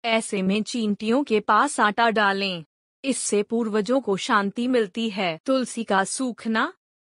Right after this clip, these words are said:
अगर आपके घर में लगा हुआ तुलसी का पौधा अचानक से सूख जाए तो ये आपके पितर के मौजूदी का संकेत है। तुलसी का सूखना आम बात है, लेकिन ये आपके घर में पितरों की वजह से भी हो सकता है।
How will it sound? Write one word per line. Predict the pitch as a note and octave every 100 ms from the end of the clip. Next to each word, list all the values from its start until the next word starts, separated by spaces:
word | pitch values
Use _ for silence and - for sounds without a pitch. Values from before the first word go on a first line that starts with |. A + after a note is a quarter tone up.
| _
अगर | A#3 G#3+ A#3
आपके | G3 A3+ - G#3+
घर | G3+ A#3+
में | B3+ C#4
लगा | A#3+ F#3+ A3+
हुआ | A#3+ B3+ B3
तुलसी | B3 A#3+ G#3+ - C4
का | G#3 G3
पौधा | - G#3+ G3+ F#3+ B3 B3
अचानक | - G3+ G3 B3 -
से | A#3
सूख | G#3 - B3 -
जाए | A3 G3+ F3+ D#3+ D#3+ _ _ _ -
तो | A3
ये | G#3+
आपके | F#3+ F#3 _ G#3+
पितर | B3 B3+ C#4 C4+
के | C4+
मौजूदी | G#3+ G#3 F#3+ G#3+ G3+ C4+
का | A3 G3+
संकेत | - A3 G3+ G#3+ B3+ -
है। | A3+ F3+ D3+ _ _ _ -
तुलसी | C4+ B3 - A3
का | - G3
सूखना | - A#3 B3+ - A3+
आम | C4+ A3 C4 A#3+
बात | G#3 G#3 F3+
है, | F#3+ E3+ - _
लेकिन | G#3 A3 - G3+
ये | G#3
आपके | G3 F#3 - A3
घर | F#3+ A3+ C4
में | C4 C4
पितरों | A#3+ G#3 G#3+ C#4+
की | D4 C4
वजह | G3+ F#3 A#3+
से | - A#3
भी | G3+ B3
हो | A#3 A3+
सकता | A3 - G#3
है। | G3+ G3+ F3+